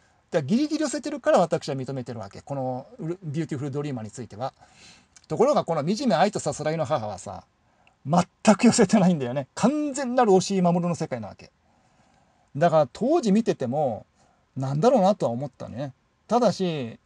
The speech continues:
さっきも言ったけどさ、まあ、こういう複雑な話って結構好きだからね。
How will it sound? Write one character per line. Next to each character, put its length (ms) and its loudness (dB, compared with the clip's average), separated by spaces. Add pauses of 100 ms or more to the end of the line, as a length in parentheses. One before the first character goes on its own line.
さ 140 -4
っ 20 -20
き 100 -12
も 60 -6
言 80 -10
っ 20 -20
た 120 -8
け 80 -10
ど 100 -12
さ、 280 -16 (220)
ま 120 -4
あ、 40 -8
こ 200 0
う 60 4
い 60 2
う 100 -2
複 220 -8
雑 180 2
な 80 0
話 220 0
っ 20 -20
て 120 -8
結 160 -4
構 80 -12
好 60 -12
き 160 -8
だ 100 -4
か 100 -16
ら 100 -18
ね。 220 -8